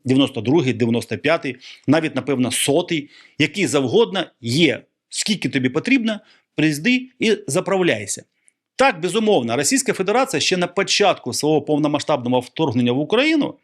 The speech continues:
а, знищила, о, фактично всі наші нафтопереробні заводи і всі наші нафтобази. Але якимось то чином, не знаю, може, з космосу падають, але, тим не менш, на заправках скрізь, скрізь є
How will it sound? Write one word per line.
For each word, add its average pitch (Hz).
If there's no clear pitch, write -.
а, 131
знищила, 226
о, 139
фактично 170
всі 123
наші 143
нафтопереробні 127
заводи 190
і -
всі 202
наші 147
нафтобази. 131
Але 320
якимось 359
то 147
чином, 127
не -
знаю, 107
може, 160
з -
космосу 113
падають, 104
але, 139
тим 113
не 127
менш, 208
на 127
заправках 156
скрізь, -
скрізь -
є 113